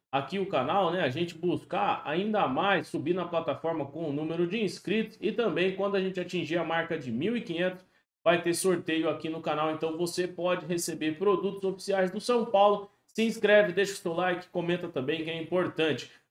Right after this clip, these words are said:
Vamos de informação, o São Paulo venceu o Atlético Goianiense fora de casa, a primeira vitória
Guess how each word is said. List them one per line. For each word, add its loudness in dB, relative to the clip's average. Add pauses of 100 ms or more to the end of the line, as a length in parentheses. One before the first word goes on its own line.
Vamos 2
de -2
informação, 2
o 0
São 0
Paulo 4
venceu 6
o 6
Atlético 2
Goianiense 4
fora 4
de -4
casa, 2
a -4
primeira 2
vitória 4